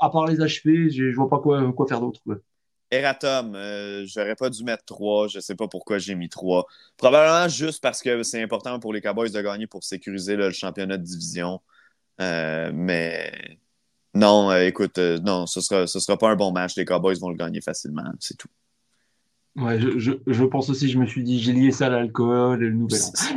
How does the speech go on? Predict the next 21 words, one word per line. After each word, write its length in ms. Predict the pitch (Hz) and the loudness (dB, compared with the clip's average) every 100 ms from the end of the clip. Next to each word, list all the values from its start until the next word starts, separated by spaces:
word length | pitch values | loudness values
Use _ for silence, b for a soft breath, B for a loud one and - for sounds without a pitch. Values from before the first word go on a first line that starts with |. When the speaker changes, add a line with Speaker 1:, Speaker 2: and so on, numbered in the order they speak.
| 185 | 2
Speaker 2:
Ce, 60 | - | 4
ce 80 | 143 | 6
sera, 320 | - 165 - | 6 4 4
ce 120 | - | 4
sera 160 | 143 165 | 6 6
le 60 | |
dernier 260 | 160 151 139 | 6 6 6
match 240 | 147 147 | 6 6
aussi 260 | 123 - 127 | 2 4 6
de, 260 | 117 104 101 | 8 8 8
de 100 | 98 | 8
Ron 240 | 98 101 | 8 6
Rivera 540 | 98 92 87 90 90 | 4 6 6 6 0
à 40 | 85 | -2
la 100 | 82 | -4
barre 280 | 85 85 - | -2 -2 -4
des, 180 | 78 76 | -8 -10
euh, 60 | 76 - | -10 -16
des 80 | 76 | -14
Commanders. 540 | 71 - - _ - - _ _ _ _ _ | -12 -12 -14 _ -18 -18 _ _ _ _ _
Speaker 1:
Ouais, 300 | 127 120 110 | -4 -2 -2